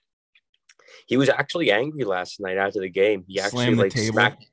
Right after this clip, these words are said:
Speaker 1: slammed the ta-, you saw the video?
Speaker 2: Yeah, I saw it. People were like, "That's the highest exit velocity that the Yankees have had in the <laughs> past week."
Speaker 1: Yeah. <laughs> They're not wrong. That's probably the hottest Boone has ever been in his five years managing his team.
Speaker 2: Exactly.
Speaker 1: Like, um,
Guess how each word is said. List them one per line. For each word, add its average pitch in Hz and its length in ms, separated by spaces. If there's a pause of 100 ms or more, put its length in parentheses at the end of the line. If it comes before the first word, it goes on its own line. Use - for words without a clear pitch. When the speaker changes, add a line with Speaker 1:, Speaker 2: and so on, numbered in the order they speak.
(140)
Speaker 1:
slammed 110 380
the 101 60
ta-, - 100
you 107 80
saw 117 140
the 107 100
video? 117 500
Speaker 2:
Yeah, 113 160
I 113 40
saw 120 360
it. 107 140
People 143 240
were 139 60
like, 131 180
"That's 131 240
the 131 80
highest 120 480
exit 117 340
velocity 110 640
that 107 160
the 117 80
Yankees 110 360
have 107 100
had 110 260
in 107 60
the - 80
<laughs> - 40
past 127 360
week." 120 480 (260)
Speaker 1:
Yeah. 123 300 (460)
<laughs> 185 540
They're 135 120
not 127 340
wrong. 110 440 (340)
That's 139 160
probably 151 240
the 131 100
hottest 123 400 (100)
Boone 123 200
has 113 100
ever 110 260
been 117 200
in 104 60
his 101 140
five 110 360
years 110 340
managing 110 480
his - 200
team. 98 400 (420)
Speaker 2:
Exactly. 110 640
Speaker 1:
Like, - 120 (640)
um, 98 480